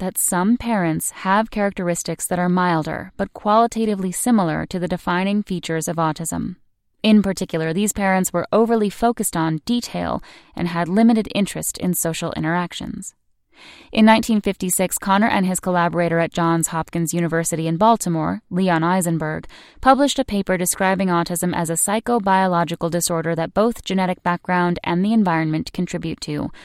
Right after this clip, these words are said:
If one considers the personalities of the parents who have been described as successfully autistic, the possibility suggests itself that they may represent milder manifestations and that the children show the full emergence of the latent structure,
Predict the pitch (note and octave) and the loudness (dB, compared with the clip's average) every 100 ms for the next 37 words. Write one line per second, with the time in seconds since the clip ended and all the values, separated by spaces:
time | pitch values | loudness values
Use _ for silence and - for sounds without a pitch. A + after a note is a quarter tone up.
0 | - _ _ _ _ A#3+ B3 A#3+ C4+ C4+ | -20 _ _ _ _ 2 4 6 6 8
1 | B3 A3 F#3+ F3+ F#3 - F3 F#3 F3 E3+ | 6 6 2 2 0 0 0 2 2 2
2 | E3+ D#3+ D#3+ D#3+ F#3 F#3+ F3 D#3+ F3+ E3+ | 0 -2 -2 -4 -4 0 0 0 -2 -2
3 | E3+ E3 E3 D#3 F3 D#3+ D#3 D#3+ D#3 F3 | -2 -2 0 -2 0 0 0 0 -2 -2
4 | - F#3+ - F3+ E3+ - E3 D#3 B3 B3 | -2 -2 -2 -2 -2 -2 -2 0 0 0
5 | - D#3 - - - _ - A3+ B3+ B3+ | 0 -2 -4 -20 -20 _ -6 2 4 4
6 | A#3+ B3 G#3 F#3+ G3+ F3 G3 - - F#3 | 4 4 4 0 -2 -2 -2 -2 -4 -2
7 | - F3+ E3 - F3+ F#3+ G3 G#3+ G3+ F#3 | 0 2 0 -4 -4 0 0 2 0 0
8 | E3+ F3 E3+ F#3 G3+ A3+ G3+ F3 D#3+ D#3 | 0 -2 0 2 4 4 2 2 0 -2
9 | D#3+ - E3 D#3+ E3 F#3 G3 F3 E3+ F3 | -4 -4 -4 -4 -2 -2 0 0 -2 -4
10 | - A#3 F#3+ F3+ - F3+ F3 F3 - A#3+ | -2 -2 0 -2 -2 -2 -2 -2 2 2
11 | B3+ F#3 F3+ G#3+ F#3 D#3 E3 D3+ D#3+ D#3+ | 4 2 2 0 -2 -4 -4 -4 -4 -2
12 | E3+ F3 - - - - - | -2 -2 0 -2 -2 -10 -12